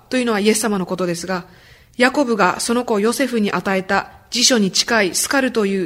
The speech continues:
うサマリアの町に来られた。そこにはヤコブの井戸があった。」イエスは旅の疲れで井戸の傍らに腰を下ろしておられた。時は第六時頃であった。一人のサマリアの女が水を汲みに来た。イエスは、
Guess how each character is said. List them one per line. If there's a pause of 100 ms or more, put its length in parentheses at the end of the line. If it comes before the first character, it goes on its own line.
う
サ
マ
リ
ア
の
町
に
来
ら
れ
た。 (580)
そ
こ
に
は (120)
ヤ
コ
ブ
の
井
戸
が
あ
っ (100)
た。」 (720)
イ
エ
ス
は
旅
の
疲
れ
で
井
戸
の
傍
ら
に
腰
を
下
ろ
し
て
お
ら
れ
た。 (680)
時
は
第
六
時
頃
で
あ
っ
た。 (340)
一
人
の
サ
マ
リ
ア
の
女
が
水
を
汲
み
に
来
た。 (640)
イ
エ
ス
は、